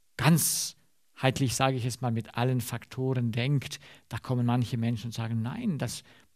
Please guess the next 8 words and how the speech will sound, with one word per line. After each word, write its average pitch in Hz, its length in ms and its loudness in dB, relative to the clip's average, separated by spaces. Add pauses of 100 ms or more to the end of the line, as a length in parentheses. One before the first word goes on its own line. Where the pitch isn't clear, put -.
Blut, 226 640 0 (640)
das, - 220 -4
im, 120 280 0
im 104 160 -4
Blut 277 360 10
ist - 140 -2
das 139 200 -2
Leben.“ 107 360 -6